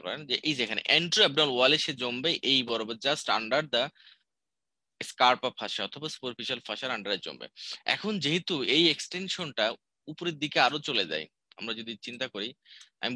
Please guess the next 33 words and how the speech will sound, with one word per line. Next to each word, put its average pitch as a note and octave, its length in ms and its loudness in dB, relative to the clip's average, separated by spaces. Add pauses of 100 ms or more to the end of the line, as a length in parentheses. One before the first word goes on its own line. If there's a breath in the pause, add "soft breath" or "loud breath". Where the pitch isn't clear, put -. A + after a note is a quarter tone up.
বলেছিলাম D#3 380 4 (100)
যে G#2 80 4 (640)
membranous C#3+ 460 0 (100)
layer A#2 240 6
extension C3+ 480 -6
উপরের B2 300 -10
দিকে A2+ 180 -2 (140)
হাই, A2 280 4 (500)
একদম A2+ 220 -6 (100)
pectoral B2 440 -6
fascia-র B2 320 -8
নিচে A#2+ 140 -8 (100)
সে A#2 120 -2 (400)
blend B2+ 340 4
হয়ে D3+ 200 -4
যায় G3+ 120 -8 (320)
এবং A2 160 -8
অ্যাক্সিলার A2 380 -2
দিকে G#2 180 -8
proceed - 300 -16
করে। - 140 -14 (400 loud breath)
So - 80 -2 (220)
এই D#3 100 8 (120)
urine C#3 340 2
যে B2 60 0 (100)
জমতেছে, B2+ 500 -4
এই A#2 80 2
ইউরিনটা B2 300 -4 (100)
জমতেছে, A#2+ 420 -4
এই A#2+ 80 2 (100)
বরাবর A2 320 -2
জমতে A2 300 -6
জমতে B2 260 -8